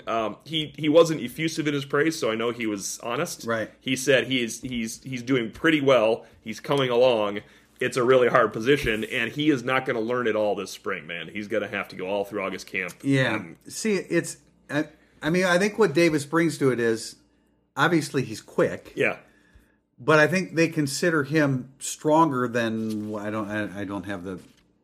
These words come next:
Speaker 2: roster in front of me exactly what he weighs, but he, he's stronger than what kinda like Julian Okwara, stronger than
Speaker 1: Right.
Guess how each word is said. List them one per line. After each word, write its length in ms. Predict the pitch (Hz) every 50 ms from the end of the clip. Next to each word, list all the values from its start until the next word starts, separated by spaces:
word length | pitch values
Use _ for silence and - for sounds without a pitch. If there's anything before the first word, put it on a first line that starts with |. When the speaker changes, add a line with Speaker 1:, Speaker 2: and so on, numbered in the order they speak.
| -
Speaker 2:
roster 340 | 104 107 104 101 - - 104
in 40 | 95
front 200 | - - 104 95
of 40 | 92
me 60 | 98
exactly 380 | 95 90 - 104 98 - - 95
what 160 | 92 95 92
he 60 | 90
weighs, 320 | 87 90 98 85 78 78 -
but 120 | - 107 104
he, 160 | 113 113 113
he's 240 | 117 135 139 135 -
stronger 540 | - - 156 151 147 151 151 139 143 143
than 160 | 131 131 127 123
what 160 | 127 123 -
kinda 140 | 131 120 113
like 120 | 110 104
Julian 380 | 107 110 104 104 104 98 98 92
Okwara, 300 | - - 104 90 85 -
stronger 400 | - - 139 135 135 131 131 120
than 140 | 117 113
Speaker 1:
Right. 100 | 107 123